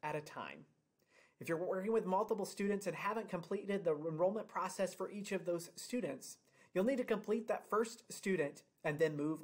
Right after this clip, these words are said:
on to the next. If you have any problems or any questions, please contact your student's school site for more help and assistance.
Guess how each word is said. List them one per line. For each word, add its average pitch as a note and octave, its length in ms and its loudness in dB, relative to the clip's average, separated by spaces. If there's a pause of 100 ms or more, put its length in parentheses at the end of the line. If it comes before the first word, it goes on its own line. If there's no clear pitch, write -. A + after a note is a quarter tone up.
on C3 260 -6 (240)
to C3+ 60 -12
the B2+ 100 -8
next. - 480 -12 (540)
If D3+ 120 6
you E3 100 0
have F#3 260 2
any A3 180 2
problems A3 640 -2
or F3+ 200 4
any A#3 240 2
questions, C3+ 640 -4 (260)
please D4 180 0
contact A#3 460 0
your F3+ 80 2
student's A3 420 -2
school A#3 280 0
site C#3+ 360 -2 (280)
for F#3+ 120 4
more E3+ 260 2
help C#3 300 -2 (220)
and D3+ 140 0
assistance. - 680 -10